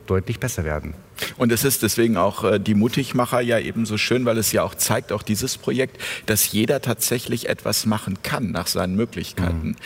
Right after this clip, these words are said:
Speaker 2: Also ich höre ja immer noch ganz oft so, auch in meinem Bekanntenkreis teilweise, dass dann Menschen sagen, „Ja, können wir eh nichts machen, können wir eh nichts machen.“ Und dann zeigen
Speaker 1: Mhm.
Speaker 2: aber zum Beispiel auch solche, solche Großdemonstrationen, wie zum Beispiel Michael Ballweg sie jetzt auf den Weg gebracht haben,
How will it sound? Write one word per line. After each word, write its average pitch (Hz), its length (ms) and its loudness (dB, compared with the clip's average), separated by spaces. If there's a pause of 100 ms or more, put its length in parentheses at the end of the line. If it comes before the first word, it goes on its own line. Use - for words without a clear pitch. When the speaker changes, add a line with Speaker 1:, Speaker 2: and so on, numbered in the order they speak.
(200)
Speaker 2:
Also 110 180 2
ich 113 180 0
höre 139 80 6
ja 131 160 6
immer 117 200 0
noch 117 240 -2 (140)
ganz 110 260 0
oft 107 260 -2
so, 107 140 4
auch 104 120 0
in 98 120 2
meinem 113 360 2
Bekanntenkreis 107 760 -2
teilweise, 107 480 0
dass 95 160 -4
dann 95 160 2
Menschen 104 400 0
sagen, 98 200 0
„Ja, 101 100 0
können 104 200 -2
wir 98 80 2
eh 87 80 0
nichts - 300 -4
machen, 76 160 -6
können 98 160 0
wir 98 80 4
eh 78 60 0
nichts - 280 -2
machen.“ - 260 -6 (280)
Und 117 100 4
dann 107 160 2
zeigen 107 380 2
Speaker 1:
Mhm. 104 80 2
Speaker 2:
aber 117 240 2
zum 104 160 -4
Beispiel 98 300 0
auch 90 120 2
solche, 101 400 2 (220)
solche 101 280 2
Großdemonstrationen, 104 1300 0
wie 101 120 -2
zum - 160 -4
Beispiel 98 240 0
Michael 104 340 2
Ballweg 117 420 -2
sie - 100 -2
jetzt - 160 -2
auf - 120 -4
den 92 220 -2
Weg 135 120 -2
gebracht 98 520 -4
haben, 92 260 0